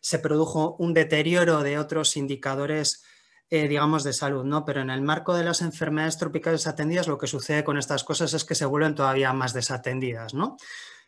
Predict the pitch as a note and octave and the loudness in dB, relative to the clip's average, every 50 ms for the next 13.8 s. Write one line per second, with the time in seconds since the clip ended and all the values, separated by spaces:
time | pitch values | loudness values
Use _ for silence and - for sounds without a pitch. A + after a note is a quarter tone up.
0 | _ _ _ _ - F3+ D#3 D3+ D3+ D3 C#3+ C#3+ C#3+ C#3+ C#3+ C#3+ C#3 C#3 C#3 C#3 | _ _ _ _ 0 2 2 4 2 2 2 0 0 0 0 0 0 0 0 -2
1 | C#3 C3+ - - D#3+ E3 D#3+ D#3+ D#3+ D#3 D#3+ E3 D#3+ D#3 D3+ D3+ D3+ - - - | -2 -4 -4 -2 2 4 4 4 4 4 4 6 6 6 6 4 0 -2 -4 -8
2 | - - - D#3 D#3 D#3 D#3 E3 D#3+ D#3+ D3 - - C#3 C3 C3 C3 C3 C3+ F3 | -12 -12 -8 -4 0 2 2 2 2 2 0 -2 -2 -4 -6 -6 -8 -8 -8 -4
3 | D#3 C#3+ D3 D3+ D3 - D3 C#3+ D3+ D#3 D#3 D#3+ D#3+ D#3 E3 D#3+ D3+ D3+ D#3 D#3+ | 0 0 2 0 2 2 2 4 6 6 6 4 4 2 2 0 2 2 2 2
4 | E3 E3 E3 F#3+ F3 - - F3 E3 - - D#3+ D#3+ E3 E3 E3+ D#3+ C#3+ C#3 C3+ | 2 2 0 0 0 0 0 0 -2 -2 -2 -2 0 0 2 2 2 2 0 -2
5 | - - C#3 C3 C3 B2 C#3+ C#3 C#3+ D3 C#3 C3+ C#3+ C#3 C#3 C3+ - D3 C3+ - | -2 -4 -6 -6 -2 -2 0 0 0 -2 -2 -2 -2 -2 -2 -2 -4 -6 -6 -6
6 | - - C#3+ C3 C3 B2+ B2 - - - C#3+ C#3 C3+ C3 C3+ C3 B2+ - C#3+ - | -8 -8 -6 -6 -6 -6 -8 -8 -8 -4 -2 0 0 0 0 -2 -2 -2 -2 -2
7 | - D#3 C3 A#2+ C3+ B2 - - C#3+ C3 - - C#3 C3+ C3+ - D3+ D3 C#3 C3+ | -2 -4 -6 -6 -6 -8 -8 -8 -8 -8 -6 -6 -6 -6 -6 -6 -6 -4 -2 -2
8 | C3+ C#3 C#3 D3 E3 F3+ F3 - - - - - - - _ _ _ _ _ _ | 0 0 0 0 0 -2 -2 -6 -10 -16 -20 -20 -20 -20 _ _ _ _ _ _
9 | _ - C#3+ C3+ A#2+ - C3+ C#3 C#3 C#3 - F3+ E3 C#3+ C3 B2+ E3+ F#3+ G3 D#3 | _ -4 -2 -2 -2 -2 0 0 2 2 2 2 2 2 2 0 0 0 0 -2
10 | B2+ B2 B2 B2 B2+ B2+ B2+ - D3+ C#3+ C#3 C3+ C3+ C3+ D3 - - - - - | -4 -4 -6 -6 -8 -8 -8 -6 -4 -4 -4 -4 -6 -8 -12 -16 -16 -20 -20 -16
11 | _ - D#3+ - - D3 C#3+ C#3+ C#3 - D#3+ D#3 D#3+ D#3+ D#3+ D#3+ D#3+ E3 D#3+ - | _ -8 -6 -4 -2 0 0 -2 0 2 2 2 4 2 2 2 0 -2 -4 -4
12 | D#3 D3 D3 D3 D3+ D#3 E3 - - - D3+ C#3+ D3+ D3 - - - E3+ E3 D3+ | 0 2 4 4 4 2 0 -2 -2 -2 0 0 0 -2 -2 -6 -4 -2 0 2
13 | D3+ D3 D3 D3 C#3+ - E3+ E3+ - - - C#3 C3 - - | 2 2 0 -2 0 0 0 0 0 -2 -4 -6 -8 -8 -12